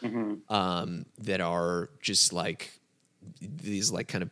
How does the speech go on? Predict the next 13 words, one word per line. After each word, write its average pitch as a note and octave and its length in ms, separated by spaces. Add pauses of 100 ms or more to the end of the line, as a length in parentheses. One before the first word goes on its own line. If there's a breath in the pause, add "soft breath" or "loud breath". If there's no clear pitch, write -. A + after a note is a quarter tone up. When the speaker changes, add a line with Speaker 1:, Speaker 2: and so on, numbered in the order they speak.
Speaker 2:
par-, A2+ 280
folk - 400
parables F2+ 580
about E2+ 300
these, F2 440
like, D#2+ 200
fucked - 380
up - 180
people F#2+ 320
and F#2+ 100
fucked - 240
up E2+ 140
situations, F2 880